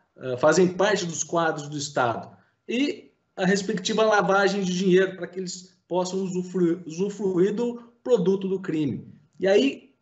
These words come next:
e em específico, no caso da Operação Antígona, onde a facção, eh, busca angariar a, a população vulnerável, carente,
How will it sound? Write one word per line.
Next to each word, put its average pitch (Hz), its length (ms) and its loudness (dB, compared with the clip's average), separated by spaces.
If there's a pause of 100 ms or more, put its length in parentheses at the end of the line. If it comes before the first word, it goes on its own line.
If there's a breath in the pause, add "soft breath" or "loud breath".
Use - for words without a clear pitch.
e 220 240 -4
em 240 40 2
específico, 233 800 0
no 170 140 -2
caso 170 360 -2
da 147 60 -6
Operação 143 640 -4
Antígona, 151 680 -2 (120)
onde 190 380 4
a 170 80 0
facção, 165 720 -4 (220)
eh, 160 240 -2
busca 190 400 0
angariar 160 960 2
a, 143 320 -6
a 143 40 -8
população 165 680 0
vulnerável, 151 760 0
carente, 165 880 -4